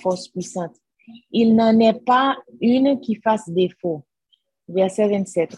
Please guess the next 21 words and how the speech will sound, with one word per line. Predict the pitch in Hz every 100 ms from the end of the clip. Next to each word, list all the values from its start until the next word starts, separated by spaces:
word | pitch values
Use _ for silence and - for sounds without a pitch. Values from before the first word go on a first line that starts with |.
| -
Poukwa | 285 - 294 262
dis | 202 214
tu | - 226 214 175
Jakòb, | 170 196 190 190 170 156 _ _ _
poukwa | 294 - 285 240
dis | 220 208
tu | - 226
Izrayèl: | 214 196 208 196 202 196 156 - _ -
"Ma | 196
destiné | 202 214 - 233 220 240 -
est | 208
kache | 208 190 220
devan | 196 185 185
letèrnèl, | 175 185 175 180 202 214 226 _ _ -
mon | 208
dwa | 208 214
passe | 208 226 220
inapersu | - 214 202 208 202 196 196
devan | 190 180
mon | 180 175
dye"? | 165 233 277